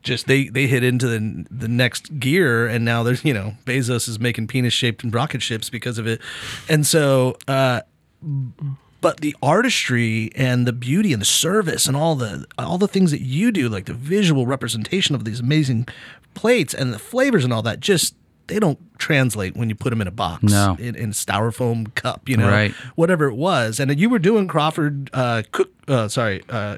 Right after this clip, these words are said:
Speaker 1: curbside.
Speaker 2: Yeah.
Speaker 1: And that was a way for people to get your food to take home.
Speaker 2: Yeah.
Speaker 1: But that was a huge sh-, shift
Speaker 2: Pivot.
Speaker 1: down,
Speaker 2: Yeah.
Speaker 1: pivot, and that
Speaker 2: Mm-hmm.
Speaker 1: wasn't necessarily sustainable. And I, I just,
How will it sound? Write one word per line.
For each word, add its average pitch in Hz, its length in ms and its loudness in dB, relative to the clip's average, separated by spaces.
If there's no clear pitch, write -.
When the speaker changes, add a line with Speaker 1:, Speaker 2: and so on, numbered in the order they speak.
Speaker 1:
curbside. 117 460 2
Speaker 2:
Yeah. 123 240 6
Speaker 1:
And 147 300 2
that 170 140 2
was 208 140 0
a 165 180 4
way 127 320 2
for 135 180 -6
people 135 240 -2
to 131 120 -4
get 127 240 2
your 135 240 2
food 131 580 2
to 131 100 -6
take 127 220 0
home. 107 340 0
Speaker 2:
Yeah. 117 200 6
Speaker 1:
But 170 140 -6
that 311 160 0
was 349 160 4
a 120 140 2
huge 175 1000 0
sh-, - 200 -8
shift - 640 0
Speaker 2:
Pivot. 151 360 4
Speaker 1:
down, 76 340 -12
Speaker 2:
Yeah. 110 200 2
Speaker 1:
pivot, 180 340 2
and - 140 2
that 196 60 6
Speaker 2:
Mm-hmm. 117 80 4
Speaker 1:
wasn't 180 240 2
necessarily 135 540 0
sustainable. 107 840 -2
And 139 140 -2
I, 117 140 -2
I 151 40 0
just, 147 260 -4